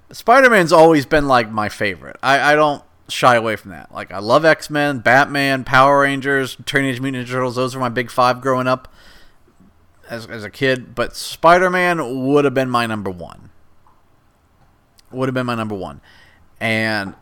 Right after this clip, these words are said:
I know a decent amount about Venom and Carnage. And, like,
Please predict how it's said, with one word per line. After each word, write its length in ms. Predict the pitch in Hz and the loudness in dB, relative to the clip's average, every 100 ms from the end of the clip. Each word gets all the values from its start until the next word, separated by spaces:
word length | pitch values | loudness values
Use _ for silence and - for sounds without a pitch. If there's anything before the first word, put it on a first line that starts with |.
| - | -8
I 140 | 120 | -4
know 240 | 135 160 165 | 0 2 0
a 260 | 147 135 | -2 -10
decent 360 | 123 165 160 165 | -6 -6 -4 -4
amount 280 | 151 156 143 | 0 2 2
about 240 | 113 110 | 2 0
Venom 180 | 113 113 | 0 -4
and 140 | 104 | -8
Carnage. 580 | - 117 104 85 - - _ _ _ - _ _ _ _ | -2 0 0 -8 -18 -20 _ _ _ -20 _ _ _ _
And, 600 | - 120 123 120 117 113 - _ _ _ _ _ _ _ _ _ _ _ _ _ _ _ _ _ _ _ _ _ _ | -6 -2 0 0 -2 -6 -12 _ _ _ _ _ _ _ _ _ _ _ _ _ _ _ _ _ _ _ _ _ _
like, 220 | 127 117 | -8 -8